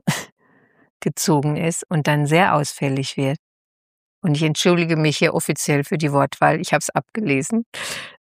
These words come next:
so ist es doch zutiefst menschlich, auch mal daneben zu greifen. Ich wünsche dir Freundschaften,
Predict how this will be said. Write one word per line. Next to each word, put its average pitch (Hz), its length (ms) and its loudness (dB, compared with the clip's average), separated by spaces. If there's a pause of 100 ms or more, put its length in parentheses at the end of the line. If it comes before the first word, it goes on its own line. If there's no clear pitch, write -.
(220)
so 165 360 6
ist 175 180 4
es 175 120 2
doch 175 160 4
zutiefst - 600 -2
menschlich, 160 540 0
auch 147 120 0
mal 143 140 0
daneben 139 440 -2
zu - 140 -8
greifen. 131 500 -8 (880)
Ich - 140 -4
wünsche 190 240 4
dir 160 40 2
Freundschaften, 160 840 -2